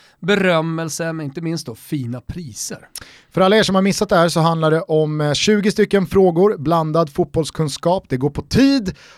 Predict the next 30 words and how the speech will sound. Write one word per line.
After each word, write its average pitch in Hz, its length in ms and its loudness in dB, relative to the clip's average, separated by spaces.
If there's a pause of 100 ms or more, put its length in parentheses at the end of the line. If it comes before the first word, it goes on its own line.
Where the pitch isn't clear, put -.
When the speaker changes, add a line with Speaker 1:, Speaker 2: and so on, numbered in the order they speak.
(100)
Speaker 2:
och - 460 0
man 147 220 -4
ska 135 480 -2
givetvis 113 680 -8
skramla 131 400 -6
ihop 110 200 -6
så - 100 -12
många 113 240 -6
rätt 104 260 -10
som 120 340 -8
möjligt. 123 500 -6
Vi 160 40 -2
kör 202 520 2
i 170 200 0
fyra 190 360 2
stycken 156 340 -4
kvalveckor 160 680 0 (440)
där 143 260 0
de 139 180 -2
tjugo 147 360 0
bästa 143 440 -4
alla 127 300 -4
avancerar 117 540 -10
till 110 220 -12
finalveckan 170 1080 2
som 135 260 -4
sker 123 480 -6
den 110 360 -8
femte 185 720 -2
veckan. 165 520 -4